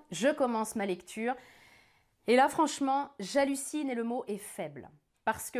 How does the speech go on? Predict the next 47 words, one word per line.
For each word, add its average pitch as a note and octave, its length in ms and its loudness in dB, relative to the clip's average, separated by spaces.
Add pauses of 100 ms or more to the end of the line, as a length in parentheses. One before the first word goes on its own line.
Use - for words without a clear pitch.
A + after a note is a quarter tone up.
à G#3 80 -4
ce A#3+ 140 -8
moment B3+ 280 -4
de B3 60 -6
ma A3+ 120 -4
vie, B3 180 -10
je - 80 -14
suis F#3+ 260 -16
hyper C4 380 -6
cartésienne G#3 720 -8 (400)
et G3 60 -4
ce - 160 -6
livre A3+ 420 -6
est F#3 120 -4
vraiment G3+ 500 -8
hyper G3 400 -10
perché F#3+ 640 -12
pour F3 180 -14
moi. D3+ 240 -14 (400)
Le A3 140 -2
premier D#4+ 480 -2
tiers B3 320 -4
du A3+ 180 -8
livre, B3+ 280 -8
c'est - 180 -8
une G3 100 -4
vraie G#3 240 -4
corvée C4+ 520 -2
pour F#3+ 260 -8
mon F#3 160 -4
mental B3+ 540 -2
qui A3 160 -8
s'agite C#4 600 -2
en G3 140 -4
mode « A3 240 -6
Mais D#3+ 160 -10
qu'est-ce - 400 -6
que - 80 -8
c'est A3+ 220 -10
que - 100 -18
ce - 100 -10
délire ? G3 400 -10 (480)
Punaise, B3+ 320 0
mais A3 120 -2
c'est F#3 160 -2
n'importe B3 640 -4
quoi. » G#3 180 -12